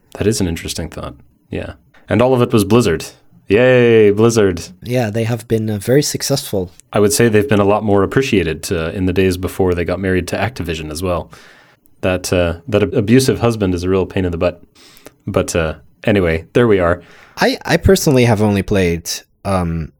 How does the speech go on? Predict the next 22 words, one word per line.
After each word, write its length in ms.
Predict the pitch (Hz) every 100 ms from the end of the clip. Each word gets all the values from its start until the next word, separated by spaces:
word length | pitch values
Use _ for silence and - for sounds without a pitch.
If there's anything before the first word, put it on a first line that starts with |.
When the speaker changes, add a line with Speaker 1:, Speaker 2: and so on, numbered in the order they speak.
| - - -
Speaker 2:
I 60 | 117
wanna 140 | 139
say 180 | 127 117
League 220 | 92 110
of 120 | 107 92
Legends 720 | 117 170 226 254 - - - _ _ _ _ _
for, 800 | - - 120 120 123 123 120 - _ _ _ _ _ _ _ _ _ - - - - - _ _
there 100 | -
was 140 | 190 185
a, 260 | 160 127 -
a 100 | 123
good 220 | 123 139
year 500 | 87 95 95 87 - _
that 100 | -
I 80 | 95
played 440 | 95 - 95 87 - _
League 100 | 98
of 100 | 92
Legends 400 | 90 87 82 80
consistently. 800 | - 98 - 90 - 85 - 80
This 220 | 87 95
was 180 | - -